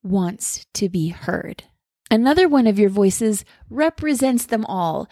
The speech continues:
the spokesperson of your three voices. This is the one you use to express yourself. It's the voice that speaks your thoughts, that shares your feelings, that puts your beliefs, your opinions, your values into words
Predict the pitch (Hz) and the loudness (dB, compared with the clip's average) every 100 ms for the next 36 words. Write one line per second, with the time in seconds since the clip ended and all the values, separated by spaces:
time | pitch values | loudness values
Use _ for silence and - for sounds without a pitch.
0 | _ - - 285 285 - - 196 - 190 | _ -2 0 2 0 -2 -4 -4 0 0
1 | 180 196 190 214 196 190 175 202 185 392 | 2 0 -2 0 0 2 2 0 2 0
2 | 381 285 226 202 190 196 208 190 196 190 | 0 -2 0 0 -2 -2 -2 0 -2 -2
3 | - 233 226 - 208 180 - - - 160 | -4 -4 -4 -4 -4 -4 -6 -6 -4 -4
4 | - - - - 214 - 202 208 208 - | -6 -16 -6 -4 -2 -4 -2 0 0 -2
5 | 190 - - - 226 - - 208 - 165 | -6 -6 -6 -4 -4 -4 -6 -6 -4 -4
6 | - - - - - - _ 214 208 - | -4 -6 -8 -8 -10 -20 _ -2 0 0
7 | 233 226 254 226 214 - 185 170 170 170 | 2 4 4 2 -2 -2 -2 0 0 -2
8 | - - - - - - 202 - - 359 | -4 -4 -6 -10 -20 -4 -2 0 0 0
9 | 349 - 254 208 208 247 262 - 208 190 | -2 -2 -2 0 2 0 0 -2 -2 0
10 | - 262 269 240 220 202 214 233 240 226 | 0 2 2 0 -2 -2 0 2 2 0
11 | 226 - 214 196 202 190 254 269 247 - | -2 -2 -4 -2 -4 -4 -2 -2 -2 -6